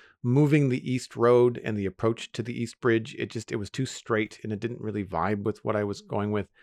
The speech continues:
Uh, so I created a, a better S curve. I've learned how to make better roads since I first made it. So I, I took those skills and applied them. And I've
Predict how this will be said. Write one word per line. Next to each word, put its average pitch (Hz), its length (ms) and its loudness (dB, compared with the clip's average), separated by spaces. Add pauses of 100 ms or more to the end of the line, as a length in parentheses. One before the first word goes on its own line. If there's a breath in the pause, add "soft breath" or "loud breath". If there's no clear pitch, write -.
(340 soft breath)
Uh, 101 100 -2
so 110 160 0
I 110 60 2
created 120 440 2
a, 113 60 -4
a - 20 0
better 113 300 2
S 110 140 -2
curve. 101 420 0
I've 98 220 -6
learned 98 200 -2
how 87 100 -6
to 98 60 -2
make 98 220 -4
better 98 160 -2
roads 98 540 -2
since - 200 -8
I 107 60 0
first 101 320 -2
made 98 180 -2
it. 101 140 -2
So 113 180 0
I, 101 140 2 (160)
I 107 220 -6
took - 180 -4
those 104 200 0
skills 101 260 -4
and 95 100 -8
applied 98 300 -2
them. 95 180 -4 (460 loud breath)
And 131 100 4
I've 127 180 2